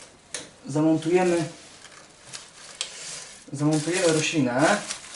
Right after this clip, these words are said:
żeby zakryła nam ten, na, kabel na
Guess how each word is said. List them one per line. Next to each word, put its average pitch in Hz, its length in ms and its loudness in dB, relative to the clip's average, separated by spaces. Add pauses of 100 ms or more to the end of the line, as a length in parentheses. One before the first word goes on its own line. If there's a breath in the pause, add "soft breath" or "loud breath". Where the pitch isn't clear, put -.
(2250)
żeby 135 180 -4
zakryła 143 480 6
nam 135 200 4
ten, 135 180 0 (160)
na, 131 280 4 (160)
kabel 131 300 2
na 120 120 -4